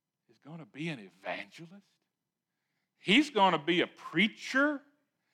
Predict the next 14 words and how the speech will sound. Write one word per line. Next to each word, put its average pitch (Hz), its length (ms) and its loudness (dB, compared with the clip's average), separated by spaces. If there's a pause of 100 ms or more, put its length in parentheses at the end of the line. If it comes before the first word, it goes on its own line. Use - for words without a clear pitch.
(300)
He's 294 320 4
gonna 220 380 8
lead 208 580 4
this 196 260 -8
huge 254 960 -4 (480)
gospel 214 800 0 (500)
movement?" 208 680 -4 (3000)
Spending 170 560 -6
time 160 320 -2
with 120 180 -12
Jesus 170 460 -14
changes 147 480 -20
a 90 60 -20
man. 85 180 -20